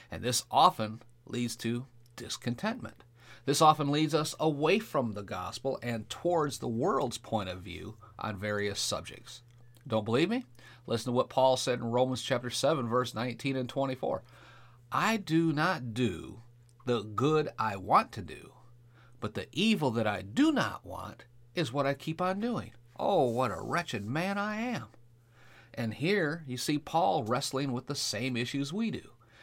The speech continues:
The fact is, the reason we have so many basically weak Christians, untrained Christians in battle, is because we do not know how to control our minds using the gospel,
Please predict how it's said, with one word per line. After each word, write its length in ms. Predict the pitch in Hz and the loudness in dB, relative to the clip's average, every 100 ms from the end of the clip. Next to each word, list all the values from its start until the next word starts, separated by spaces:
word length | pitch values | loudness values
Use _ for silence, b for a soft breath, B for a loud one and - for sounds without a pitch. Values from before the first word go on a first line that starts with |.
| B - | B -6
The 60 | |
fact 340 | - 180 190 123 | 2 2 4 2
is, 300 | 107 110 - | 0 -2 -4
the 80 | |
reason 360 | 104 143 170 156 | 0 2 2 0
we 120 | 131 | 0
have 160 | 131 107 | 0 0
so 200 | - 151 | 0 2
many 360 | 151 135 117 b b b - _ _ - - - - - | 2 0 -2 b b b -20 _ _ -20 -20 -20 -20 -12
basically 500 | 101 120 127 113 117 | -4 -4 -2 -2 -2
weak 400 | 95 110 131 - - | -2 0 -2 -4 -14
Christians, 640 | - 139 143 - 98 113 B B B B B | -2 0 0 -4 -6 -6 B B B B B
untrained 760 | 107 127 117 - 131 156 147 127 | 0 2 2 2 2 4 2 -2
Christians 520 | - 110 - 117 98 | -4 -4 -4 -4 -2
in 160 | 107 98 | -2 -4
battle, 360 | 87 90 113 | -4 -4 -2
is 120 | 127 120 | -2 -2
because 340 | 123 139 110 | -2 0 0
we 180 | 104 151 | 0 0
do 140 | 151 | 0
not 260 | 131 131 95 | 2 0 0
know 220 | 117 117 | 0 0
how 300 | - 113 120 | 2 2 0
to 120 | 120 | -4
control 460 | 113 110 - 117 113 | -8 -8 -2 0 4
our 140 | 120 | 4
minds 480 | 117 90 90 92 90 | 2 -2 -4 -8 -8
using 320 | 101 101 104 | -6 -4 -4
the 80 | 104 | -6
gospel, 540 | 98 143 - - - | -8 -8 -10 -14 -16